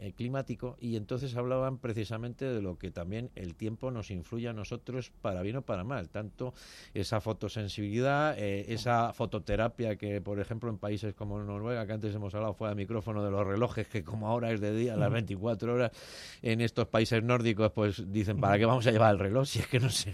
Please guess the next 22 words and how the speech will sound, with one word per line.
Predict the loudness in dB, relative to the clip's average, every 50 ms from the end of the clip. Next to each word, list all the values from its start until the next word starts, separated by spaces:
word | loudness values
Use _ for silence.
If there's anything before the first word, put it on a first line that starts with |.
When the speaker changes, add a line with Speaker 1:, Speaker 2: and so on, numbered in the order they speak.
| 2
Speaker 1:
ha, | 2 2 2 2 -2
no | -4 0
se | 2 2
ha | 2
hecho | 2 2 0 0
de | 2 2
noche?". | 2 2 2 0 0 -2
Entonces, | -2 -4 -2 -4 -6 -6 -2 4 8 10
la | 10 12
cuestión | 12 10 6 6 6 2
está | 2 2 0 0 -2
en | -2 0
que | 0 0
efectivamente | 0 0 0 0 0 0 0 0 -2 -2 0 0 -2
eso | 0 0 -4
está | -4 0 0 0 0
forzando | 0 -2 -4 -2 -2 -2 -2 -2 -2 -2 -2 -4 -2
a | -4 -4 -4
que | -4 -4 -2 -2
los | -2 -2 0 0
adultos | 0 2 0 0 -2 -4 -4 -4 -2 -2 -4 -6 -10 -6
estén | -6 -6 -6 -6 -6 -6 -4 -4 -6